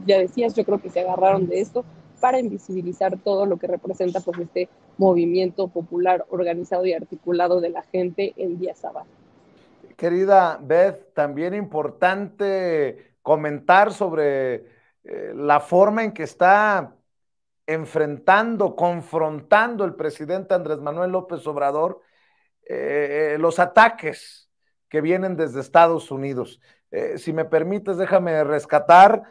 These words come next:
Speaker 2: cuando Sara Pablo, eh, corresponsal de Grupo Fórmula, le hace este planteamiento al presidente y la forma en que responde es durísima. No lo hubiéramos imaginado con Peña Nieto,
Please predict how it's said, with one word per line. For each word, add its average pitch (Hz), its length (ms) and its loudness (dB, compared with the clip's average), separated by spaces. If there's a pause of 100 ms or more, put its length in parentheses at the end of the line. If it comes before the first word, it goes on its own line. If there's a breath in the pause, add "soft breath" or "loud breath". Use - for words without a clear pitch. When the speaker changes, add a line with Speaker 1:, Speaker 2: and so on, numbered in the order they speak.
(320 soft breath)
Speaker 2:
cuando 151 340 6
Sara 185 380 6
Pablo, 196 680 6
eh, 131 340 -4
corresponsal 143 760 -2
de 160 120 0
Grupo 175 400 -2
Fórmula, 180 760 -2 (400 soft breath)
le 143 220 2
hace 180 240 2
este 180 180 -4
planteamiento 160 600 -2
al 180 100 -4
presidente 180 520 -6
y - 20 -4
la 143 100 -2
forma 214 360 -4
en 226 80 -12
que 147 120 -8
responde 214 720 0
es - 220 -6 (340)
durísima. 226 880 -2 (260)
No 240 280 2
lo 320 100 2
hubiéramos 285 460 2
imaginado 208 840 0
con 190 180 -4
Peña 175 280 -4
Nieto, 220 560 0